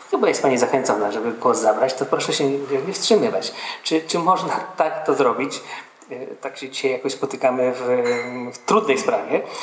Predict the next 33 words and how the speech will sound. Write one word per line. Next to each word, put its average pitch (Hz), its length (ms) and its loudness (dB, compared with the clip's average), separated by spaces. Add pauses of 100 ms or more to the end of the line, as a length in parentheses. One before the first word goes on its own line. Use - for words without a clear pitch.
(180)
Mianowicie 135 560 2
z 131 60 0
jednej 139 200 2
strony 139 300 2
wiemy, 135 300 4
że 123 320 2
często 151 320 2
pomagamy 135 640 2
my, 170 180 4
Zachód, - 540 0 (420)
zazwyczaj 190 440 4
nie 139 120 6
Zachodowi. 120 500 2 (560)
E, 131 200 2
pomagamy, 131 800 2
żeby 151 220 2
nie 139 120 6
było 123 240 6
wojen, 123 380 2
żeby 165 220 -2
nie 165 100 2
było 156 200 4
głodu, 135 480 4 (160)
żeby 190 220 -2
nie 220 120 4
było 180 220 4
źle 143 200 2
na 123 120 0
świecie. 123 480 -6 (580)
I 311 80 2
następnie, 214 720 2
e, 175 160 -4 (260)
no, 165 80 -4